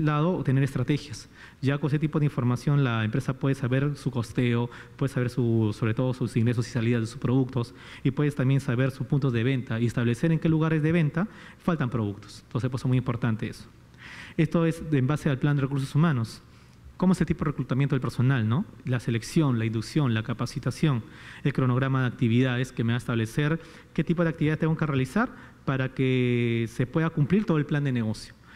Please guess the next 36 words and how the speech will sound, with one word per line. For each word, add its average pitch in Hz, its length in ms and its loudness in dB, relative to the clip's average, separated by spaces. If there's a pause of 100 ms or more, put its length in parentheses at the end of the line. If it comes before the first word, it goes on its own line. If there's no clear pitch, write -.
(200)
Y 147 80 2
esas 175 180 0
actividades 160 320 0
tienen 156 160 4
que 135 80 2
tener 139 180 0
nombre 143 220 2
y 139 60 4
apellido, 120 420 2
o 101 60 -4
sea, 123 360 -4
el 120 60 0
responsable, 117 720 -2 (460)
porque 131 240 0
a - 20 0
ese 175 140 0
responsable 156 420 0
que 143 120 0
yo 143 100 2
le 143 80 -2
tengo 139 200 -2
que 127 120 -4
pedir 139 360 2
que 117 120 -2
me, 117 100 0
y 113 160 -2
rendirle 117 380 0
cuentas, 139 480 -2
y 135 40 -6
sobre 113 160 -2
todo 139 300 0
que 117 100 -2
me 110 140 2
rinda 135 400 0
cuentas 156 400 0 (500)
si 123 380 2